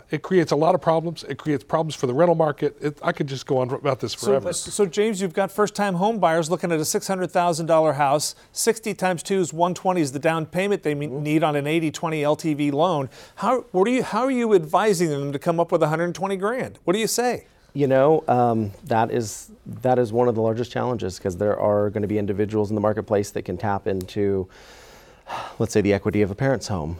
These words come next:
Speaker 3: Uh, there are some individuals who have that safety net who can help them obtain their first home, and there are individuals, um, who are using down payment assistance to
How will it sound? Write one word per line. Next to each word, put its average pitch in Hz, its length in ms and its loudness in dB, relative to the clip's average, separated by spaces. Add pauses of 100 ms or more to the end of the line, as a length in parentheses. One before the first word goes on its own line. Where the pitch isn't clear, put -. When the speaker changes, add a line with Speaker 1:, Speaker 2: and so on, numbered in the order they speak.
Speaker 3:
Uh, 90 380 -2
there 101 180 2
are 107 80 4
some 113 160 0
individuals 104 460 0
who 120 80 0
have 127 320 -2
that 73 200 0
safety 71 300 -8
net 85 260 -4
who 90 220 -8
can 90 220 -6
help 101 240 -2
them 92 140 -4
obtain 87 260 -2
their 92 60 -6
first 90 260 -4
home, 107 220 -2
and 101 100 -2
there 101 100 -2
are 104 80 0
individuals, 113 800 -4
um, 113 240 0
who 131 120 -2
are 131 60 4
using 120 400 0
down 117 200 0
payment 123 200 0
assistance 117 480 -6
to 92 240 -4